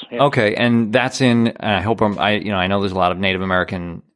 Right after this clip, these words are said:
Speaker 2: uh, names and, and influence names up there, so I hope I'm pronouncing, is it, is it Waukesha County?
Speaker 1: Waukesha County, yes.
Speaker 2: Waukesha. So
Speaker 1: Yeah,
Speaker 2: I
Speaker 1: there are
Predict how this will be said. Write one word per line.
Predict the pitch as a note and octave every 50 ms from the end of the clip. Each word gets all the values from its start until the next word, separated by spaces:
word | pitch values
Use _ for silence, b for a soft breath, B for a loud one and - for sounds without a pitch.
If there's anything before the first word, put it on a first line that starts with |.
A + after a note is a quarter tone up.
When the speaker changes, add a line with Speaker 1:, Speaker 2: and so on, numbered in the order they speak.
| _ -
Speaker 2:
uh, | G2 F2+ F#2 F#2 F#2 F#2
names | G2+ B2 C#3 C#3+ C#3+ A#2+ A2 G#2 A2 A#2 G2+ G#2+
and, | F#2+ G2+ G2+ G2 G2 F2
and | F#2 F#2+ F#2+ F#2+ F#2+ -
influence | D#3+ E3 E3+ C3 A#2+ A#2 A2 G#2 - -
names | G#2+ G2 F#2 -
up | G#2 F2+
there, | G2 F#2+ F#2 -
so | - G#2
I | G2+
hope | C3+ D3 -
I'm | C3+ G2+ G2 -
pronouncing, | - G#2+ G2+ G2 - G#2 G2+
is | F#2+ F#2
it, | G#2+ - - -
is | G#2+ G#2 G2
it | G2+
Waukesha | G2 G2 A2 A#2+ B2+ - D#3+ C#3+ - - D#3 D3 D3 D3 C#3+ C#3+ C#3+
County? | - D3 C#3+ C#3+ C#3+ C#3+ D3 D#3 D#3+ D#3 - _ _ _ _ _ _ _ _ _ _ _ _ -
Speaker 1:
Waukesha | C3+ B2+ B2 - B2+ A#2+ - - F#2+ D2+
County, | E2 F2 D#2 E2 F2+
yes. | G#2 A#2 A2+ G2+
Speaker 2:
Waukesha. | - - G2 - -
So | - C3 A#2 - B B B
Speaker 1:
Yeah, | C#3 A#2 G#2+
Speaker 2:
I |
Speaker 1:
there | A2 A#2+ A#2
are | A2+